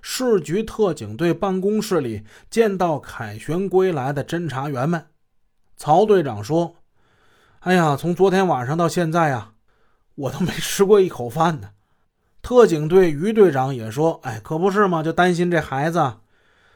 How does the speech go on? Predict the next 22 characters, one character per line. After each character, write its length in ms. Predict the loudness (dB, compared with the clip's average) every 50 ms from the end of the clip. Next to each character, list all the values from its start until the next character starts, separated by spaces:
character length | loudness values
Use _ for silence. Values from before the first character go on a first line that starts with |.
| _ _ _
担 200 | -8 -6 -4 -4
心 200 | -4 -4 -4 -4
绑 220 | -4 -4 -4 -4 -4
匪 160 | -4 -6 -6
拿 220 | -4 -4 -4 -2
不 60 | -2 0
到 140 | -2 -2
钱 220 | -4 -6 -8 -10 -8
给 100 | -8 -10
撕 220 | -10 -10 -10 -8
了 100 | -8 -6
票 320 | -6 -4 -4 -4 -4 -6 -10
了， 120 | -14 -18 -14
这 140 | -10 -10 -8
帮 180 | -6 -6 -4
人 160 | -4 -6 -6
呐， 120 | -8 -8 -10
心 200 | -10 -10 -8 -6
都 100 | -6 -6
黑 180 | -6 -6 -6 -6
极 180 | -6 -8 -8
了。” 180 | -8 -8 -8